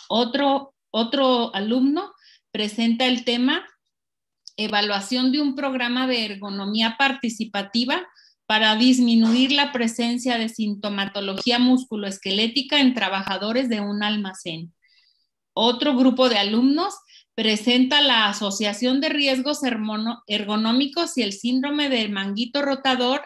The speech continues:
en trabajadores de rotomoldeo en la Ciudad de México.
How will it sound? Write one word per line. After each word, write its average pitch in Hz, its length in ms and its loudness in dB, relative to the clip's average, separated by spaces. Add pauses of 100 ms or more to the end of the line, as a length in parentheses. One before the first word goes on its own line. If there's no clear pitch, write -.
en 214 220 -4
trabajadores 208 920 -4
de 202 320 -4
rotomoldeo 247 1120 0
en 202 140 -2
la 196 140 0
Ciudad 196 360 -4
de 190 140 -6
México. - 640 -14